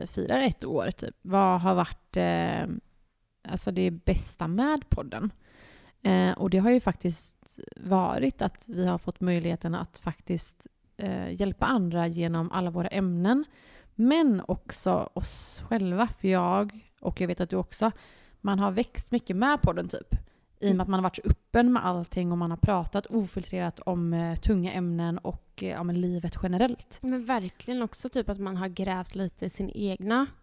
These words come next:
Speaker 2: alltså, ryggsäck. Alltså, typ
Speaker 1: Mm.
Speaker 2: så här, sommarpratet vi hade.
Speaker 1: Mm.
Speaker 2: När man pratar liksom uppväxten och vi pratar om ätstörningar och ångest och vi liksom, min mamma var med. Och jag menar så här,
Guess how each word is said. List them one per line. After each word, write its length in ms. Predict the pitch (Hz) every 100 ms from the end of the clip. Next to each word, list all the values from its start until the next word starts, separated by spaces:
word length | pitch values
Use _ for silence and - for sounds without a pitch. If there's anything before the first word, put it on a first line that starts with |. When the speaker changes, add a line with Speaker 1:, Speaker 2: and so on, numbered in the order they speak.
| _ -
Speaker 2:
alltså, 600 | 240 - 233 226 214 - - -
ryggsäck. 640 | 220 220 - - - -
Alltså, 140 | 226 202
typ 60 |
Speaker 1:
Mm. 100 | 240 196
Speaker 2:
så 60 |
här, 100 | 202
sommarpratet 840 | 185 - 240 196 180 - 190 - 247
vi 180 | 220
hade. 420 | 196 185 160 117 285 - -
Speaker 1:
Mm. 420 | 208 202 190 190
Speaker 2:
När 100 | 226
man 100 | 214
pratar 300 | 208 214 196
liksom 240 | 196 - -
uppväxten 1040 | 208 - - 175 - - - 202 202 196
och 120 | 196 196
vi 140 | 196
pratar 440 | - 196 185 214
om 260 | 226 202 202
ätstörningar 920 | - 202 185 - - 202 190 190 190
och 240 | 196 - 208
ångest 640 | 202 196 190 202 - -
och 100 | 196
vi 100 | 196
liksom, 240 | 185 190
min 160 | 196 196
mamma 480 | 208 196 185 180 196
var 120 | 208
med. 340 | 202 185 196
Och 80 | 208
jag 80 | 202
menar 120 | 196
så 100 | 190
här, 100 | 180